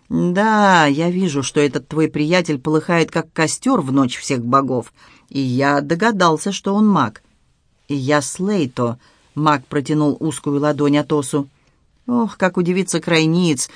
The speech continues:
ледяному холоду этих пальцев. Но Атос руки не подал. Он всмотрелся в лицо Слейту, а затем вытянул указательный палец и нацелил его на мага.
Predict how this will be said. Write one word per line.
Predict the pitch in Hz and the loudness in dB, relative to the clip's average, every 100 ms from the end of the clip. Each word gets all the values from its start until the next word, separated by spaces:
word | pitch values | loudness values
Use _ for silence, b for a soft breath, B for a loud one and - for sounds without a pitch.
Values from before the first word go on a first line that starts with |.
| B | B
ледяному | 160 175 151 160 170 160 | 0 0 2 2 2 0
холоду | - 202 196 170 156 - | -2 0 2 2 0 0
этих | 165 175 - | -2 -4 -2
пальцев. | 202 139 - - _ _ _ _ _ - | 0 0 -4 -12 _ _ _ _ _ -4
Но | 262 240 156 | 0 0 2
Атос | 139 127 160 - | 0 0 -4 -4
руки | 131 127 160 | -6 -4 -2
не | 147 | 0
подал. | 131 175 139 127 123 B B B | 2 2 2 0 -2 B B B
Он | 285 285 | 4 4
всмотрелся | - 277 262 285 240 170 | 6 6 6 4 4 2
в | |
лицо | 170 170 175 | 2 2 0
Слейту, | 160 175 196 220 220 | 0 2 2 4 4
а | 185 | 4
затем | 160 156 185 170 B B | 2 2 2 0 B B
вытянул | - 214 190 147 143 135 | 0 2 2 4 2 2
указательный | 156 160 156 147 151 147 | 0 0 0 0 2 0
палец | 135 220 214 196 - B B | 0 2 2 0 -6 B B
и | 196 233 - | 0 2 4
нацелил | 185 170 - 175 180 | 4 2 0 0 0
его | 165 143 151 | 0 0 0
на | 151 | 2
мага. | 143 135 127 123 | 2 2 0 -2